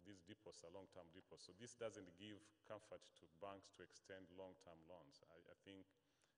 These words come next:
the different efforts that are there, uh, by government to, to increase savings and increase long-term, uh, deposits in banks, I think that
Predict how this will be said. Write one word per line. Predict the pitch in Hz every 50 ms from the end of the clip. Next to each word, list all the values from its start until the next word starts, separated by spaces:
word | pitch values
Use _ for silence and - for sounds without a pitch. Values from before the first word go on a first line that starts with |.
| - - -
the | - 95
different | 95 120 120 - - 104 95 - - 107
efforts | - - - 92 - - - 87
that | 87 85 -
are | 87 85 90
there, | 110 113 110 110 107 107 110 -
uh, | - 87 90 85 82 85 82 80
by | 80 85 82 80 78
government | 98 98 98 95 101 95 92 90 - - - - -
to, | - 85 82 82 80 76 - - -
to | - 82 80 80 80 78 - - - - - - - - - - - - - - 92
increase | 90 - _ - - - 110 107 101 90
savings | - - 113 110 107 107 107 107 104 92 90
and | 90 85 82
increase | 82 80 - - - 98 92 - - 90
long-term, | 95 92 92 92 - - 92 87 85 85 82 78 - - - 82
uh, | 80 80 80 80 76 76 76 71 73 80 80
deposits | 98 - - 98 85 - - 85
in | 85 82 78 78 87
banks, | 90 87 85 - - - - - - - 85
I | -
think | - 95 90 87
that | 87 87